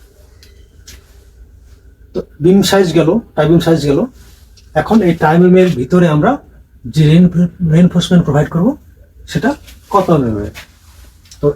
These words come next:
এই রডের কথা বলার আগে বলে রাখি যে বিল্ডিং এর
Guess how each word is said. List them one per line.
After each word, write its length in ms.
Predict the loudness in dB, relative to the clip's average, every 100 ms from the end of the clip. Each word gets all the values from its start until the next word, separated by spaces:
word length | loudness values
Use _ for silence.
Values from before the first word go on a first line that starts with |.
| 0
এই 80 | 2 2
রডের 380 | 0 -2 -2 -2 -2
কথা 180 | -2 0
বলার 200 | 0 0 0
আগে 140 | -2 -6 -10 _ _ -8 -2
বলে 140 | 0 0
রাখি 180 | -2 -10 -12 -20 _ _ _ -20 -20 -10
যে 80 | -6 -2
বিল্ডিং 320 | 0 2 4 4
এর 60 | 2